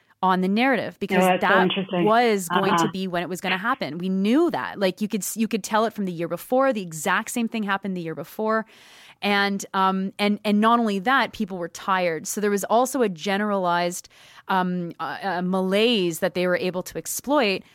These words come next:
Speaker 1: where no left-wing organization looked around and said, "People need to get in the streets and have fun and do something silly, like, let's organize something." And it, because it happened in, uh, in Quebec City at the same time as Carnival,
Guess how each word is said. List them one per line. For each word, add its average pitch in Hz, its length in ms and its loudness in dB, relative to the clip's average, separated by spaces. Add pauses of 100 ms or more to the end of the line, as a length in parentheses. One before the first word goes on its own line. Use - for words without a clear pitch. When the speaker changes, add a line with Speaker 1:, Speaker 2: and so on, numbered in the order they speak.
(140)
Speaker 1:
where 202 560 4
no 220 440 4
left-wing 233 520 0
organization 185 640 -2
looked 175 180 -6
around 208 240 0
and 185 80 -6
said, 170 220 -6
"People 262 260 -4
need 214 140 -2
to - 80 -12
get 190 120 -2
in 180 60 -8
the 175 80 -6
streets 190 400 -6
and 165 80 -10
have 170 180 -4
fun 180 300 -2
and 165 140 -6
do 170 80 -10
something 170 300 -10
silly, 175 380 -4
like, 160 200 -4
let's 170 160 -6
organize 170 400 -4
something." - 400 -10 (340)
And 208 320 0
it, 240 160 -2
because 269 300 -2
it 320 80 2
happened 220 340 0
in, 202 80 0
uh, 196 200 2
in 196 180 0
Quebec 196 260 -4
City 233 260 -2
at 190 60 -4
the 196 80 -8
same 180 220 -4
time 175 180 -6
as 175 80 -8
Carnival, 190 640 0